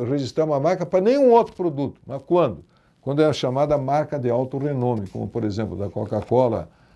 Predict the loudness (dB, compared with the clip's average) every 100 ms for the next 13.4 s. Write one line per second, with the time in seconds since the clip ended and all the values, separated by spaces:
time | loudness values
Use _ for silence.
0 | _ _ _ -6 0 0 0 0 2 2
1 | 0 -2 -6 -20 _ _ _ _ _ _
2 | _ -2 2 4 4 2 0 -4 -6 -12
3 | _ _ _ _ -4 -2 -2 -4 -4 0
4 | 2 2 2 -2 -12 -20 _ _ -10 2
5 | 2 4 2 2 4 4 2 2 -4 -4
6 | -2 0 0 0 -4 0 2 2 0 -4
7 | 0 0 0 -4 -4 0 0 0 0 -2
8 | -4 _ -14 -8 -6 0 0 0 0 4
9 | 6 4 2 -2 0 2 2 2 -2 -8
10 | -4 -4 -4 -8 -6 -2 -2 0 -4 -4
11 | -8 -10 -4 -2 -2 -4 _ _ _ _
12 | _ 0 2 4 4 4 0 -4 -2 -4
13 | -6 -6 -4 -4